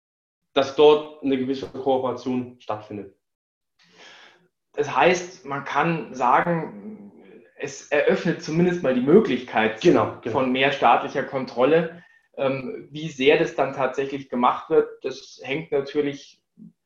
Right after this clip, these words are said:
Speaker 2: an Dingen, die wir als, sag ich mal, Rechtsstaatlichkeit bezeichnen, aber die Gefahr ist zumindest da, das, glaub ich, kann man sagen.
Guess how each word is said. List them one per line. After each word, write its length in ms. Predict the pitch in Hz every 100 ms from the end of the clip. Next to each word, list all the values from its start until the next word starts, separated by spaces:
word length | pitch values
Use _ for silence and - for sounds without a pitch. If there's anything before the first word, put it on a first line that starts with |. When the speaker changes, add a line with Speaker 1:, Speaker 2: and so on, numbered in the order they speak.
| _ _ - - _ -
Speaker 2:
an 380 | 131 143 135 170
Dingen, 440 | 190 185 170 -
die 160 | 143 143
wir 180 | 156
als, 360 | 127 127 - -
sag 320 | 127 127 131
ich 60 | 131
mal, 80 | 123
Rechtsstaatlichkeit 800 | 175 - 180 165 170 - 165 156
bezeichnen, 480 | - 160 151 160 135
aber 360 | 135 131 -
die 120 | -
Gefahr 340 | 147 131 123 196
ist 120 | -
zumindest 400 | 202 196 202 -
da, 200 | 113 -
das, 260 | - - -
glaub 220 | - -
ich, 60 | -
kann 120 | 131
man 120 | 131
sagen. 280 | 123 101